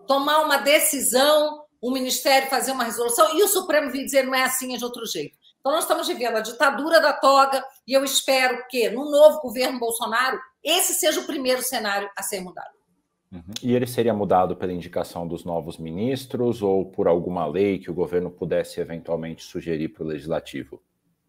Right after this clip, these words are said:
Speaker 1: Não, qualquer mudança no Supremo teria que vir mediante pec, né?
Speaker 2: Uhum.
Speaker 1: Então,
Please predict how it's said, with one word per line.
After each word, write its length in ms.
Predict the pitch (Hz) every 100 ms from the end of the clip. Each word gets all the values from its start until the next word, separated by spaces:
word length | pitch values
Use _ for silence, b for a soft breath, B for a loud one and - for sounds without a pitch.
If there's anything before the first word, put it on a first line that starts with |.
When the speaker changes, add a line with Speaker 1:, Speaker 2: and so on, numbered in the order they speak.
| -
Speaker 1:
Não, 100 | 311
qualquer 320 | 240 226 311 320
mudança 640 | 247 226 240 226 - 151
no 80 | 151
Supremo 460 | - 175 208 226 220
teria 200 | 214 214
que 120 | 226
vir 160 | 214 220
mediante 420 | 208 233 233 -
pec, 480 | 226 180 - 143 135 _ _
né? 240 | 165 185 -
Speaker 2:
Uhum. 200 | 139 160 _
Speaker 1:
Então, 460 | 170 - 196 240